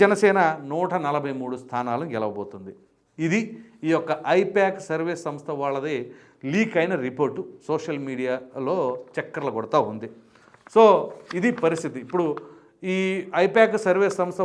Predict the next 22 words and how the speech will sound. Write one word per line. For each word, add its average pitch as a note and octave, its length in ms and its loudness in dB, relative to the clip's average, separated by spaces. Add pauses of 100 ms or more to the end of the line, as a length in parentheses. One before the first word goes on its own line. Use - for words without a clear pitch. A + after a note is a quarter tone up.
వాళ్ళు F3 240 2
లీక్ E3+ 200 -8
చేశారా, E3 420 0
లేకపోతే D3 240 -4
ఇంకెవరైనా E3 420 -2
లీక్ D#3 140 -10
చేశారా, D#3 280 -4
ఆ C#3 40 0 (100)
టీంలో D#3+ 280 -6
వేరే D#3+ 200 -2
వాళ్ళు D#3 200 -2
లీక్ D3+ 200 -12
చేసి D#3 220 -8 (460)
మాకేం D#3 320 -2
సంబంధం D#3+ 380 -4
లేదు D#3+ 140 -2
అంటున్నారా, D3+ 340 -6
లేదా D3 120 -4 (120)
కావాలని E3 480 4
లీక్ D#3 220 -8
చేసి D#3+ 220 -8 (920)
వేరే F3 180 8